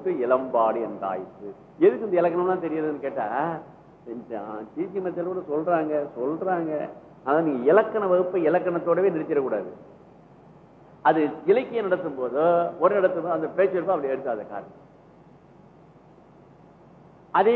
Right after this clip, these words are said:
போல இலக்கிய நயங்களை இலக்கணம் வரும்போது எடுத்து காட்டு. ஒன்றோடு ஒன்று பின்னி பிணைந்து இருக்கு, அப்பதான் மறவாமல் இருக்கு.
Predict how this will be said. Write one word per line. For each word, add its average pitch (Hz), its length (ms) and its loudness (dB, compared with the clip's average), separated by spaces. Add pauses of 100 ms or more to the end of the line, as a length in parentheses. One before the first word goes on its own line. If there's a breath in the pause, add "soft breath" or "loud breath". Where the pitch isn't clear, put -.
போல 202 240 0
இலக்கிய 208 440 0
நயங்களை 170 380 0 (120)
இலக்கணம் 214 400 4
வரும்போது 170 260 0
எடுத்து 127 180 -6
காட்டு. 113 280 -8 (1040)
ஒன்றோடு 196 360 4
ஒன்று 196 220 -4
பின்னி 202 340 -12
பிணைந்து 156 360 -10
இருக்கு, - 200 -14 (840)
அப்பதான் 151 340 0
மறவாமல் 113 400 2
இருக்கு. 92 220 -16